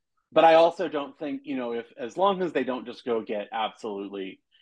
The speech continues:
you know, plastered by T C U, um, like, say they did against Texas Tech last year at a kind of key point, or, um, I think against Baylor a couple years ago in a similar place, or even last, uh, year before last against Baylor.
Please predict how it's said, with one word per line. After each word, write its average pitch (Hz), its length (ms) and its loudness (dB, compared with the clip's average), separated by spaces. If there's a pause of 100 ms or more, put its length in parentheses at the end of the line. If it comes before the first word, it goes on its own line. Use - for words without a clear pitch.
(100)
you 107 80 -6
know, 101 180 -8
plastered 104 520 0
by 95 140 0
T 101 220 -10
C 95 140 -12
U, 92 400 -6 (520)
um, 95 560 0 (760)
like, 110 420 4
say 113 240 4
they 101 140 2
did 101 180 0
against 95 340 -4
Texas - 360 -6
Tech - 320 0
last 98 320 2
year 95 260 -2
at 90 80 0
a 92 100 -2 (300)
kind 101 260 -2
of 101 60 -8
key 101 260 -8
point, 98 400 -2
or, 98 380 4 (400)
um, 92 540 0
I 98 100 -4
think 101 220 0
against 95 560 -2
Baylor 95 360 6
a 95 80 0
couple 101 300 -2
years 92 300 0
ago 95 220 0
in 92 100 -4
a 90 40 -6
similar 92 440 -2
place, 98 260 -2
or 117 100 2
even 107 360 2 (340)
last, 101 300 4 (500)
uh, 95 160 4
year 107 240 2
before 104 280 0
last 95 200 -2
against 95 240 -8
Baylor. 98 360 -4